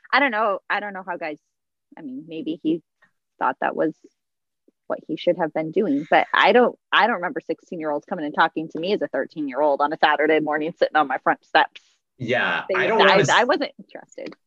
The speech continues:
Speaker 2: Yeah, I don't wanna say that, like, no boys would do that,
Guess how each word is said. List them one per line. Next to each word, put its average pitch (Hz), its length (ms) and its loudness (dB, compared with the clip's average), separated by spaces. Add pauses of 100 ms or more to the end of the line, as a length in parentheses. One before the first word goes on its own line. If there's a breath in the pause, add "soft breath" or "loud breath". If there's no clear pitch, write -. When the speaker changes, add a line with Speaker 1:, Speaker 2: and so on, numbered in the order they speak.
(140)
Speaker 2:
Yeah, 135 240 -2
I 123 100 -2
don't 233 140 0
wanna 220 160 2
say 156 260 0
that, 123 220 0
like, 107 320 -2 (240)
no 123 500 2
boys 110 540 -2
would 117 380 0
do 110 160 0
that, 87 320 -2